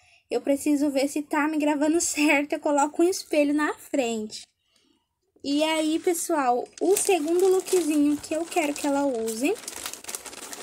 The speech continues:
vai ser essa coisa fofa, gente, olha. Duas botinhas, né? Aí na hora de,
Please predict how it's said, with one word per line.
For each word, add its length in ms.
vai 260
ser 540
essa 440
coisa 360
fofa, 680
gente, 480
olha. 340
Duas 840
botinhas, 920
né? 220
Aí 120
na 180
hora 160
de, 160